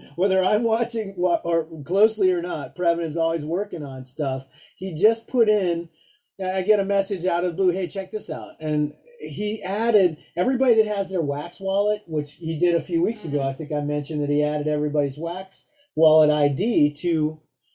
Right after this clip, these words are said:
Speaker 1: their, their I D. So, you know, I'm, uh, you know,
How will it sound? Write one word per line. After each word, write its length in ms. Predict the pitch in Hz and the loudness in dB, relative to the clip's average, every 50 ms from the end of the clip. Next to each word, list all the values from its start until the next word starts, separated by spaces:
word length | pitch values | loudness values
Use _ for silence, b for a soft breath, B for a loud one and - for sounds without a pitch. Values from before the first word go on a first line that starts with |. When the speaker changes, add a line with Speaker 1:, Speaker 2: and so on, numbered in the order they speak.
| _ _ - | _ _ -6
Speaker 1:
their, 480 | 131 147 156 143 139 139 135 135 - _ _ - | 0 0 0 2 0 -2 -4 -6 -10 _ _ -4
their 320 | 165 156 147 143 143 - - | -2 0 0 0 -4 -6 -8
I 160 | 151 143 147 | -6 -4 -4
D. 260 | 147 143 247 240 175 | -2 -2 -2 -2 -2
So, 280 | 156 - 160 151 143 139 | -2 0 -2 0 0 0
you 100 | 135 147 | 0 -2
know, 160 | 147 143 139 | -2 -2 -2
I'm, 400 | 143 151 156 156 151 147 151 147 _ - | -4 -4 -4 -4 -4 -4 -6 -8 _ -12
uh, 260 | 139 135 135 131 127 120 - _ _ _ | -8 -8 -6 -6 -6 -8 -10 _ _ _
you 120 | 160 147 139 | -6 -4 -4
know, 160 | 131 123 | -4 -4